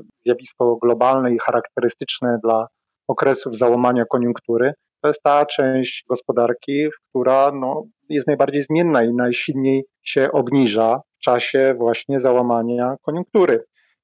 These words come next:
Można powiedzieć, że szczęście nie w szczę-, nie, w nieszczęściu dla polskiej gospodarki, e, polega na tym, że chociażby w strukturze naszego eksportu jest relatywnie mało dóbr inwestycyjnych, na które popyt w ogóle globalnie bardzo silnie spada,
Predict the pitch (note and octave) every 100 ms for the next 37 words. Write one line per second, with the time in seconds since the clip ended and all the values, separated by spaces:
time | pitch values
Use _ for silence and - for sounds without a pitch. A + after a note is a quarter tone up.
0 | - C3 C3+ C3+ C3 C3+ C3+ A#2+ C3 B2+
1 | - C#3 C3+ D3+ C#3+ - D3 C#3 D#3+ C#3+
2 | D3 - B2+ D3 - C#3+ C3+ C3+ B2+ C3+
3 | B2 C3 B2 - A#2+ B2 B2+ - C3 B2+
4 | _ _ _ - B2+ B2 - C3 B2 B2+
5 | B2+ B2+ C3 A#2+ A#2+ B2+ B2 A#2 B2+ -
6 | C3+ - D3+ C3+ C3 B2 - B2 B2+ -
7 | C3+ - D3 C3 C3 B2+ C3 D3+ _ _
8 | C3+ D3+ C#3 C#3 - D3+ D3 C3+ C#3 C#3+
9 | B2+ B2 C3 - C3+ B2+ C3 - A#2 C#3
10 | B2+ A#2+ B2+ A#2 C3+ B2+ - C3 A#2 G#2+
11 | A#2 B2 A#2+ A#2+ A#2+ A#2 A#2+ A#2 A#2 A#2+
12 | - B2 A#2 A2+ - A2 C3+